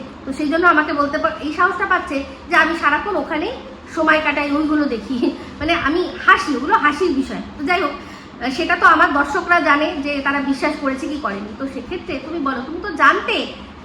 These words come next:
সে একটা মানে একেবারে, উম, এরকম বিষয় না যে সে কোনো, আম,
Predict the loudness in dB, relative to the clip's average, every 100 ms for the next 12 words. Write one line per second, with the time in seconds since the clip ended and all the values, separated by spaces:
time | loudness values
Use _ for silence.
0 | -16 -8 0 2 2 6 8 10 8 4
1 | 2 2 0 0 0 0 -6 -10 -10 -8
2 | -6 -4 -4 -2 0 0 2 2 0 -2
3 | -2 -2 0 0 2 0 -6 -14 -6 -2
4 | 0 0